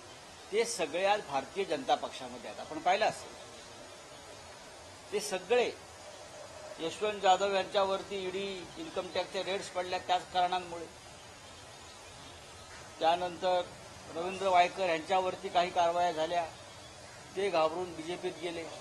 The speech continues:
हे सगळे मुंबई महानगरपालिकेचे लाभार्थी होते. आणि या प्रकरणात हा मुलुंडचा नागडा पोपटलाल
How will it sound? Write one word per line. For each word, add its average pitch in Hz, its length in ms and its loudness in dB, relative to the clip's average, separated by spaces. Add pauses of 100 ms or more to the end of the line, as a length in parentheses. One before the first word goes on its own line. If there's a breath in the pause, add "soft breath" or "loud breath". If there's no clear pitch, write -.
(1300)
हे 233 120 4
सगळे 190 340 2
मुंबई 180 380 0
महानगरपालिकेचे 156 1120 -2
लाभार्थी 160 500 4
होते. - 440 -10 (1500)
आणि 208 220 -2
या 175 160 6
प्रकरणात 170 580 0 (1120)
हा 160 100 4
मुलुंडचा 170 480 2
नागडा 160 320 8
पोपटलाल 151 580 2